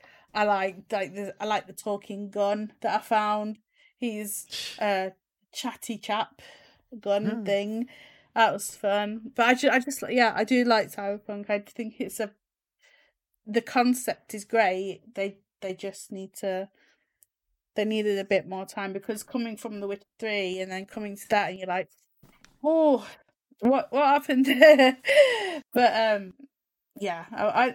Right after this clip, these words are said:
Speaker 1: I like Cyberpunk. It's different. It's a massive area. I hope there's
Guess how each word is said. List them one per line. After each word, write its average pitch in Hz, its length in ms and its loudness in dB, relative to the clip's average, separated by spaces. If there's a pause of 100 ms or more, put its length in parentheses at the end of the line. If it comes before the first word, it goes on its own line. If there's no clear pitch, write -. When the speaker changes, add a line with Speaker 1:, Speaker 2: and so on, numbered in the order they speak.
Speaker 1:
I - 40 0
like 190 280 0
Cyberpunk. - 480 -12
It's 208 160 -4
different. 214 600 -2
It's - 720 -2
a 165 120 -16
massive 208 460 -6
area. 170 720 -10
I - 120 -8
hope 254 180 0
there's 190 380 -10